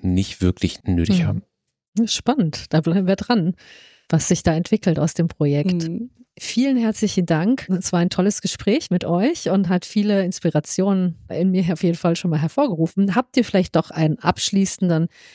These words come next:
Speaker 2: Tipp für unsere Hörenden, was euch besonders am Herzen liegt zu dem Thema?
Speaker 1: Also, mir liegt besonders am Herzen, dass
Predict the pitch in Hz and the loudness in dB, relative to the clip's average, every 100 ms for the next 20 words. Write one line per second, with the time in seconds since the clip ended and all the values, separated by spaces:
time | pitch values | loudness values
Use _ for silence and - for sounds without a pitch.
0 | - _ - 196 - - - - - 160 | -20 _ 0 0 0 -10 -12 -10 -2 0
1 | 147 151 160 - - 165 160 156 151 160 | 2 0 -4 -10 -2 -2 0 0 2 0
2 | 151 _ _ _ _ 180 175 190 196 185 | -4 _ _ _ _ 0 0 0 0 2
3 | 180 175 180 175 - - - - _ - | 2 2 0 -2 -4 -12 -20 -20 _ -2
4 | 151 - 160 156 - 143 143 151 139 156 | 0 2 0 0 0 0 0 0 0 0
5 | - 143 139 - 165 147 160 - 143 143 | -2 -2 -2 0 -2 0 0 0 -2 -4
6 | 135 _ _ _ _ - 101 95 - 82 | -8 _ _ _ _ -4 0 0 0 -4
7 | - _ _ _ - 120 104 113 - - | -4 _ _ _ -4 0 0 -2 -8 -4
8 | - 95 90 87 80 87 - 87 - - | 0 2 0 -2 0 0 0 -4 -4 -6
9 | - 90 - - | -2 -2 -2 -16